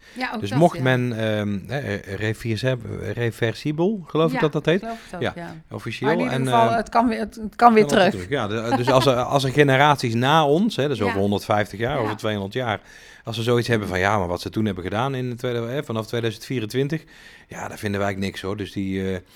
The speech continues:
Speaker 2: die, eh, die, die, die ruimtes die ze toen, eh, die, die verdiepingen die ze in de kerk hebben gemaakt, ja, dat, eh, dat vinden we niks. Die halen we er weer uit.
Speaker 1: Dat kan.
Speaker 2: Nou, dat kan
Speaker 1: Ja.
Speaker 2: dus. Er is
Speaker 1: Ja.
Speaker 2: architectonisch zo, eh, rekening mee gehouden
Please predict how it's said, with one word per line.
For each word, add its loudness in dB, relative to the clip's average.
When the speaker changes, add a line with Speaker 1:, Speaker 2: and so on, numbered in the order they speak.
Speaker 2:
die, -4
eh, -2
die, -2
die, -2
die -4
ruimtes 2
die -6
ze -6
toen, -4
eh, -2
die, -2
die -6
verdiepingen -2
die -8
ze -6
in -4
de 0
kerk -2
hebben 0
gemaakt, -2
ja, -2
dat, -4
eh, -4
dat -4
vinden -4
we -4
niks. -6
Die -2
halen 2
we -2
er -4
weer -4
uit. -2
Speaker 1:
Dat -16
kan. -16
Speaker 2:
Nou, -2
dat -6
kan 4
Speaker 1:
Ja. 0
Speaker 2:
dus. -2
Er -4
is -6
Speaker 1:
Ja. -10
Speaker 2:
architectonisch 0
zo, 2
eh, -6
rekening 0
mee 0
gehouden 0